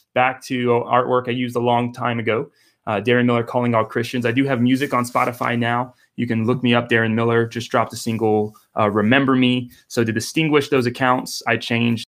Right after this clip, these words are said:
the artwork on here. It's more obvious that's a, that it's a podcast.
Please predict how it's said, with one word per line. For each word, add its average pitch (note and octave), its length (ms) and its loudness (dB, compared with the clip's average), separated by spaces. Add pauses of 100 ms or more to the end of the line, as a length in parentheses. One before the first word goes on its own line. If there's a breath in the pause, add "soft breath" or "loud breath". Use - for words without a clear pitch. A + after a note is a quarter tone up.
(300)
the A#2+ 120 -2
artwork B2 400 0
on A#2+ 80 -2
here. A#2+ 240 0
It's A2+ 100 -8
more B2 180 0
obvious A#2 360 2
that's A#2 180 -6
a, - 160 -6
that A2+ 100 0
it's A2 140 -4
a - 20 -10
podcast. B2 640 -2